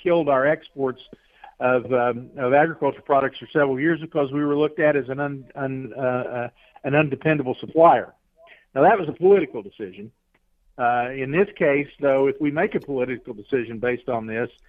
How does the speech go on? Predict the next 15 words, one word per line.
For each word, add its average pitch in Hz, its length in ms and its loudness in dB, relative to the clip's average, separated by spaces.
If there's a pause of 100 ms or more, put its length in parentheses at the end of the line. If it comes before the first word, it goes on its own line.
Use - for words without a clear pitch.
(380)
uh, 120 100 -2
you 123 120 -2
know, 123 100 -2
we 143 200 0
have 185 220 4
to, 151 160 2 (520)
uh, 135 240 -10
there 160 200 6
will 214 260 6
be 208 140 0
a 165 80 0
long 175 340 0
term 120 260 -12
after 110 260 -12
this. - 220 -16